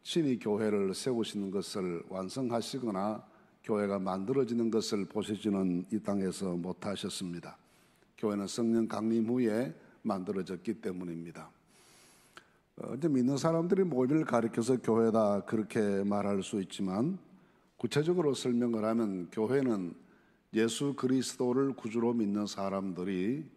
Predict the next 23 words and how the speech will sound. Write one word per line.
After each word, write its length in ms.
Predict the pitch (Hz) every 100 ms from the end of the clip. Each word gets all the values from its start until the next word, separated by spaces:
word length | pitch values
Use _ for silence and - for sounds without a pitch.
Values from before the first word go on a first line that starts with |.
| - _ _ _ _ _ _
하나님을 560 | - 135 131 131 160 160
섬기기 760 | - 180 156 143 127 139 113
위해서 400 | 113 110 101 113
모인 360 | 107 101 104 107
공동체를 800 | 101 98 98 95 95 90 95 92
가리켜서 720 | - 90 90 95 87 139 165 - - _
교회다라고 760 | - 110 117 117 117 101 95 92
말할 400 | 92 92 90 87
수 220 | - 90
있을 280 | 82 92 87
것입니다. 640 | - - 90 80 78 - _ _ _ _ _ _ _ _ _ _ _ _ _ -
예수 280 | 120 120 160
믿는 220 | 165 151
사람들이 460 | 143 135 139 143 143
모였지만 500 | 117 110 104 123 110
직장에서 560 | 110 113 123 123 117
신호에 460 | 110 117 120 120 117
모이고, 760 | 101 98 92 82 104 151 151 - -
어, 120 | -
그런 560 | - 151 165 160 147 135
조직과 640 | - 123 120 - - 113 107
단체들을 600 | 113 110 113 101 104 98
가리켜서 760 | 98 98 - 98 - 139 165